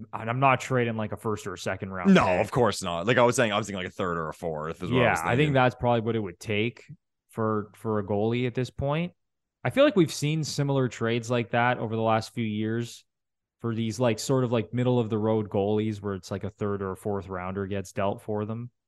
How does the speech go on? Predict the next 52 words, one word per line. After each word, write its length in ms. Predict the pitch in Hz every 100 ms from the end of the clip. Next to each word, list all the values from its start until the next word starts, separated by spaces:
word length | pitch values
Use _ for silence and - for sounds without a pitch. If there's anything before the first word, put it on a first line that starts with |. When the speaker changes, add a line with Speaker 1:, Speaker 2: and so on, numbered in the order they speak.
| _ -
Speaker 2:
Big 200 | 107 82
Save 260 | 104 98
Dave, 340 | 98 117 85 76
remember? 520 | 82 80 95 113 120 _ _ _
Speaker 1:
That's 180 | 104 90
Speaker 2:
Yeah, 100 | 110
Speaker 1:
right, 120 | 139
Speaker 2:
the 60 | 90
Speaker 1:
David 280 | 101 107 107
Rittich. 420 | 117 151 92 - - 90
Speaker 2:
Friggin' 300 | 85 78 78
horrible. 520 | 76 76 73 78 69 -
<laughs> 180 | 151 - - - - - _ -
Speaker 1:
Yeah, 220 | 156 214
man. 240 | 190 165 170
No, 160 | 202
that's, 320 | 175 196 196
uh, 80 | 220
it 160 | 196 180
got, 220 | 214 214
it 80 | 180
got 180 | 226 233
the 60 |
wheels 420 | 214 240 240 220
turning 300 | - 220 220
in 80 | 208
my 140 | 196 165
brain 320 | 147 180 180
a 40 |
little 220 | 151 135
bit, 100 | 131
Lepore. 600 | 123 120 117 120 113 120 120 _ _ -
I 60 | 156
mean, 80 |
Speaker 2:
Man. 80 | 165
Speaker 1:
I 120 | 143
don't 120 | 180 190
think 140 | 185
it's 100 | 180
gonna 160 | 180 139
get 220 | 143 147
to 80 | 165
that 240 | 165 160
point, 280 | 175 175 151
but 100 | 139
I 60 |
would 160 | 139 139
not 220 | 151 160
be 100 | 170
surprised 680 | 156 139 139 139 131 117 104
if 120 | 110 - _
this 220 | 135 127